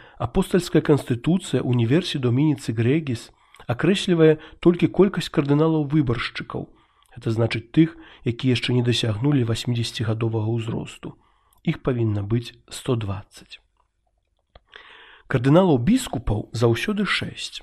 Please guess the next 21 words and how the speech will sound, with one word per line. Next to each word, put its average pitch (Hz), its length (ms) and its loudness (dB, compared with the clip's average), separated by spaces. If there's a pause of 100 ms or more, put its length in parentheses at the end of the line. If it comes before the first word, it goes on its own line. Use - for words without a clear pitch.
(760)
і 127 80 -2
кожны 120 400 4
з 135 240 2
іх - 60 -8 (420)
мае 135 240 4
тытулам 175 560 4
адну 127 400 2
з - 160 -16 (160)
падрымскіх 135 720 0
дыяцэзій: 139 800 -6 (400)
Осція, 170 720 0
Альбана, 123 640 0 (320)
Фраскаці, 165 720 -4 (240)
Палестрына, 131 800 -2 (480)
Порто 226 320 4
і - 80 0
Санта-Руфіна, 120 960 0 (320)
Сабіна 147 560 2
і 120 80 -6
Поджо-Міртэта, 127 1040 0 (400)
Веллеры. 113 560 0